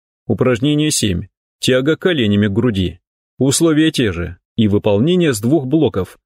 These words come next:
верхнего, с пола. Смотрите фото двадцать семь А Б. После выполнения этих упражнений можно почувствовать тепло, разливающееся по ногам и позвоночнику.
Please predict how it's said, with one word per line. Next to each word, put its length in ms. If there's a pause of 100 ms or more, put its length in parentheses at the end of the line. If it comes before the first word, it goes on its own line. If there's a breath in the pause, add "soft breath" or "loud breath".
верхнего, 600
с 120
пола. 380 (340)
Смотрите 540
фото 380
двадцать 420
семь 280
А 160
Б. 300 (400)
После 340
выполнения 600
этих 320
упражнений 600
можно 340
почувствовать 560
тепло, 560
разливающееся 960
по 100
ногам 320
и 160
позвоночнику. 840